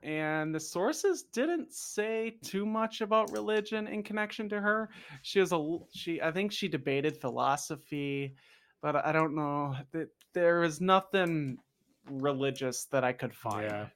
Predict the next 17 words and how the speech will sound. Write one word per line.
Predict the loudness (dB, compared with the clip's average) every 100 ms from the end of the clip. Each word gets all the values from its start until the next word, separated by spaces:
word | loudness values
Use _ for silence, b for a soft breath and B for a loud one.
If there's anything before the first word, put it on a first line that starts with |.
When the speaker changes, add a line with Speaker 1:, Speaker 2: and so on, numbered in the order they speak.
| _
Speaker 1:
So | -6 4 6
I'm | 6 4
gonna | 2
have | 0
Speaker 2:
Yeah. |
Speaker 1:
to | -2
go | -4 2 2
zero | 2 0 4 4 4
solely | 2 0 0 -2
based | -4 -6 -6 -8
on | -8
scant | -10 -10 -8 -8 -6
re-, | -8 -8
sources. | -12 -4 -4 -4 -8 -10 -10 -14 -16 _ _ _ _ _
Speaker 2:
Zeros | 0 6 8 8
all | 6 4
around. | 2 -2 -6 -10